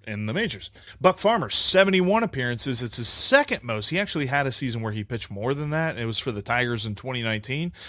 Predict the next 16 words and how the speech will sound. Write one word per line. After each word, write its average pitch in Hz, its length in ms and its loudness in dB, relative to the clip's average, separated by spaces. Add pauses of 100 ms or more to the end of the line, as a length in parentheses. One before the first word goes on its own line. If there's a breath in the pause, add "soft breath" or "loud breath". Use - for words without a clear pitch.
But 143 80 0
then 170 160 4
Lucas 180 260 4
Sims, 135 460 0 (320)
sixty-seven 185 920 0
appearances. 113 680 -2 (260 loud breath)
He, 190 300 0
he 190 220 -2
eclipsed 202 440 0
his 165 220 2
career 160 320 -2
best 156 340 0
in 131 100 -2
a 123 40 -2
year 170 320 0
by 175 300 -2